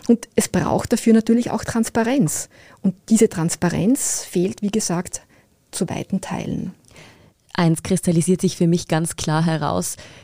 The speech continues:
Speaker 2: Die Handelsketten Rewe, Spar und Co. stecken wirklich in einem extremen Konkurrenzkampf. Aber wie geht's dem Lebensmittelhandel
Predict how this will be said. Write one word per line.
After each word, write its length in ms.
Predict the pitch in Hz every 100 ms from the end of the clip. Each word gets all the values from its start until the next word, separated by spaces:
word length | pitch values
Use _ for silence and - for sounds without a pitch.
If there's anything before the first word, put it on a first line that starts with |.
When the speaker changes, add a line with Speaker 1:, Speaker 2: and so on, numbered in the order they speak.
| -
Speaker 2:
Die 100 | 170
Handelsketten 840 | 160 165 185 - 170 - 170 165
Rewe, 580 | 160 151 156 165 160 160
Spar 440 | - - 156 156
und 160 | 160 -
Co. 280 | - 170 165 - -
stecken 300 | - 175 170
wirklich 300 | 156 - 175
in 80 | 165
einem 160 | 160 160
extremen 760 | - - - 151 160 185 165
Konkurrenzkampf. 1200 | - 156 - 147 147 156 208 - - 156 196 - - - - - _ _
Aber 260 | 190 185 185 _ -
wie 100 | 175
geht's 220 | 214 -
dem 140 | 277
Lebensmittelhandel 1040 | 185 165 156 170 160 160 160 147 156 151